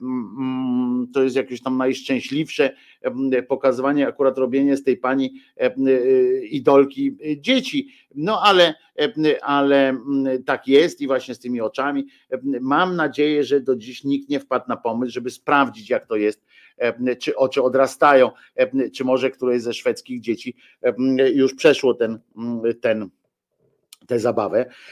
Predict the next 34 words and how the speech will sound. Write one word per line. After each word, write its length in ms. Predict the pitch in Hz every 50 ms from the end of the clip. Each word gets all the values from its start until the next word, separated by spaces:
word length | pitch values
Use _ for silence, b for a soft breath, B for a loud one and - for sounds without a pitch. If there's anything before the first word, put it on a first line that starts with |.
| B B
E, 300 | 127 127 127 127 139 135
w 80 | 139 -
każdym 400 | - 165 175 160 131 143 139 135
razie, 340 | 135 139 135 135 139 123 - b b b b b -
e, 580 | 127 127 110 123 135 135 135 131 123 117 120
słuchajcie, 480 | 120 - - 127 123 139 139 139 139 139
jak 120 | 117 -
to 120 | - 120 101
było, 280 | 101 143 160 156 139
piękne 380 | - 139 143 135 131 135 127 113
oczy 200 | 110 - - 113
Julii, 320 | 139 180 185 175 160 139 B B B B B B
e, 40 | 135
e, 60 | 131 139 143 139 131 123 127 127 127 123 123 120 123 123 123 123 123 123 120 120 120 120 120 120 120 120 120 120 120 117 117 _ _ _ _ _ _ _ _ _ _ _ _ _ _ _ _ _ _ _ _ _ _ _ _ _ _ _ _ _
było 280 | 120 147 151 143 139 135
coś 200 | 135 135 117 -
takiego, 580 | 123 113 - - 139 147 151 151 147 - - b b b b b b b b
em, 480 | 135 135 127 123 131 131 135 131 131
że 140 | 139 143 151
te 120 | 143 190 160
oczy 180 | 202 208 220
jej 100 | 220 214
po 100 | - 196
prostu 280 | - 196 180 - - 175
odrosły. 400 | 151 113 104 90 - - - -
Jak 100 | 127 -
ją 100 | 160 151
ścięli, 520 | - - - - - 240 233 220 208 196 B B B B B
em, 380 | - 170 165 175 180 170 165 -
to 200 | - 165 160 147
w 100 | 135 131
głowie, 480 | 113 131 151 156 143 147 139 139 139 B B B B 139
w 240 | 139 131 - -
głowie, 500 | - - 127 151 185 185 160 165 156 147